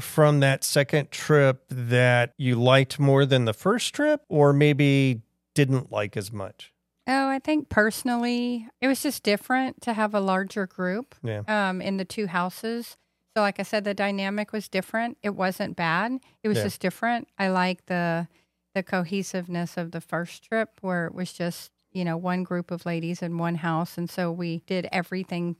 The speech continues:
Speaker 2: together
Speaker 1: Right.
Speaker 2: versus, you know, the two h-, different houses and trying to,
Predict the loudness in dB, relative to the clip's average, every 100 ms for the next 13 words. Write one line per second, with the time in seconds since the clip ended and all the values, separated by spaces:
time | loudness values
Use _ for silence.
0 | -8 -8 -4 -4 -4 -4 -4 -8 -6 -6
1 | -6 -6 -4 -4 -4 -4 -4 -8 -14 _
2 | -4 -2 -2 -6 -6 -6 -6 -6 -6 -6
3 | -6 -4 -4 -4 -6 -8 -8 -8 -8 -8
4 | -4 -4 -4 -6 -6 -6